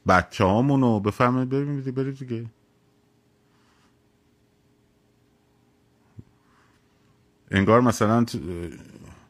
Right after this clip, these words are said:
ژان ژاک روسو توی فرانسه الان اومده. یه سری گروه‌های چپ آنارشیستن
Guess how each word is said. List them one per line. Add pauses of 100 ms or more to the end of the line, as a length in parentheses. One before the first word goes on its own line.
(300)
ژان
ژاک
روسو
توی
فرانسه
الان
اومده.
یه
سری
گروه‌های
چپ (1160)
آنارشیستن